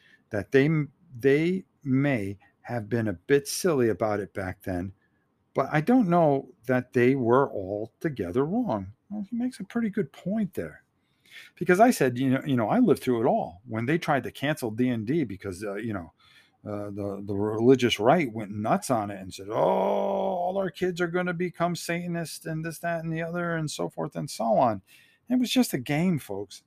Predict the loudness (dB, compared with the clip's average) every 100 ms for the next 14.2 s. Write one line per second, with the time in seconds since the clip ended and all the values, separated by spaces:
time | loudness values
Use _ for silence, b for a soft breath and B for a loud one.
0 | _ _ _ _ _ _ _ _ _ _
1 | _ _ -2 -2 -2 -4 -2 0 0 -2
2 | -4 -4 -2 -4 -6 -8 -10 -14 -20 _
3 | _ _ _ _ _ _ _ _ _ _
4 | _ _ _ _ _ -2 -2 -2 -4 -10
5 | _ -4 -4 -4 -8 -10 -10 -4 -2 -2
6 | -4 4 6 6 4 2 2 0 -4 -8
7 | -4 0 0 2 0 2 2 2 0 -2
8 | -6 -2 0 0 0 0 4 4 4 0
9 | -4 -8 -6 0 0 0 -4 -4 -4 -4
10 | -2 -2 -6 -8 -14 _ _ _ _ _
11 | _ _ _ _ 0 2 2 0 -2 -6
12 | -6 -4 -2 0 0 -2 -4 -4 -6 -6
13 | -4 -2 -2 -2 -2 -2 -2 0 -2 -8
14 | -16